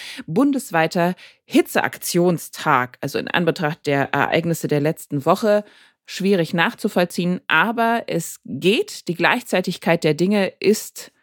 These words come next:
möglich und so ist es eben möglich, dass wir heute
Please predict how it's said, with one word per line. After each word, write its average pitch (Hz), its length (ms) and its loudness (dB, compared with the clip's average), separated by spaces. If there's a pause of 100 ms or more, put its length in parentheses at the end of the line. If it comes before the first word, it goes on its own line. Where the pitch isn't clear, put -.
(160)
möglich 269 680 0
und 175 140 -4
so 185 120 2
ist 226 260 2
es 214 120 -4
eben 180 320 0
möglich, 190 420 0
dass 165 220 0
wir 160 240 2 (400)
heute 220 520 0